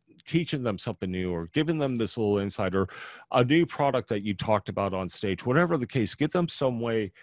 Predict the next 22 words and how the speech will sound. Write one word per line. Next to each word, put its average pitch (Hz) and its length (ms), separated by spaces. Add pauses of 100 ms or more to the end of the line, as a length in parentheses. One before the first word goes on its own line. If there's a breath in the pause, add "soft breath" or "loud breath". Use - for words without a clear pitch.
(340 soft breath)
of 101 160
being 120 280
able 107 260
to 98 220
engage 117 500
with 78 220
you, 76 120
right? 113 380 (720 loud breath)
Uh, 107 420 (720)
now, 135 200
one 143 240
of 208 100
the 175 80
things 143 220
that 117 160
you 120 100
may 127 160
want 135 220
to 107 100
do 113 220
is 92 160
use 147 420